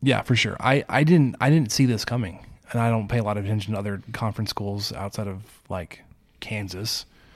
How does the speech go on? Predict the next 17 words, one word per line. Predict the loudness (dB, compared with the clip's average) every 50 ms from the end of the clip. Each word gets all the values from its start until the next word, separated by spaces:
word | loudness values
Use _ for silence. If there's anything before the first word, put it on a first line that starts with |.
| -20 -20 -20 -20 -20 -20 -20 -20 -20 -20 _ _ _ _ _ _ _ _ _ _ _ 4
and | 6 6
West | 6 6 4
Virginia, | 2 2 4 4 4 4 2
and | 0 0 -4 -6 -4 -2
only | -2 0 0 0 0 -2 -4 -8 _ -8 -8 -8 -8
ma-, | -10 -8 -6 -6 -6 -6 -8 -12 -18 -16 -14 -8
thinking, | -6 -6 -6 -4 -6 -6
like, | -4 -6 -6 -8 -12 _ _ _ _ _ _ -8
"Oh, | -8 -6 -6 -8 -12
they're | -14 -12 -10 -6 -4 -4 -4 -2 -2
usually | -2 0 2 2 0 0 -2 -4
some | -6 -4 -6 -6
of | -4 -4
our | -4 -4 -4
more | -4 -2 -2 -2 -2
difficult | -2 -4 -4 -6 -8 -8 -8
opponents." | -6 -4 -2 -2 -2 -2 -4 -6 -6 -8 -8 -8